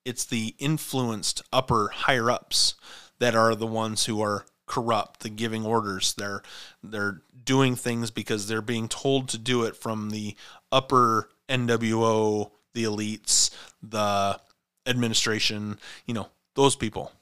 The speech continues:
And it's all coming out. Chris Wray, he's in a, he's in hot water. He's in hot, hot water. We know that the F B I was involved with the election interference of twenty twenty.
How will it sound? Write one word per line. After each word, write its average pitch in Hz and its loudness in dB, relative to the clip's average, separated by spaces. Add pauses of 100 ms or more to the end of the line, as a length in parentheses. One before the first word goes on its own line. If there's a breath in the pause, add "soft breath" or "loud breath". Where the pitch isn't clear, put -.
(360)
And 127 4
it's 120 0
all 120 4
coming 147 0
out. 139 2
Chris - 2
Wray, 151 4
he's 160 -4
in 107 -2
a, 90 -10
he's 143 0
in 87 -6
hot 117 4
water. 104 -4 (2750)
He's 120 -6
in 95 -6
hot, - 6
hot - 4
water. 113 4 (1700 soft breath)
We 123 -2
know 147 8
that 135 4
the 127 2
F 127 4
B 123 0
I 131 6 (500 loud breath)
was 131 4
involved 127 4
with 127 0
the 131 2
election 131 2
interference 151 2
of 143 -4
twenty 156 4
twenty. 180 2